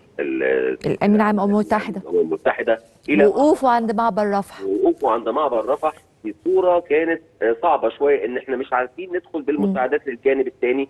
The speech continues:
Speaker 1: والمعبر مفتوح أمام كاميرات العالم كله. وهنا كان في تزييف لبعض وكالات الأنباء المقصود بيها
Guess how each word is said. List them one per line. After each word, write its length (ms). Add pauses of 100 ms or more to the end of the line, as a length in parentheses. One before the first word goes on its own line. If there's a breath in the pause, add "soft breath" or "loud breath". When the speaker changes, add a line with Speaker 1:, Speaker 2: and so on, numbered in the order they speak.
(140)
Speaker 1:
والمعبر 540
مفتوح 520
أمام 360 (280)
كاميرات 340
العالم 500
كله. 300 (300)
وهنا 380
كان 320
في 200
تزييف 460
لبعض 400
وكالات 480
الأنباء 560 (120)
المقصود 800
بيها 360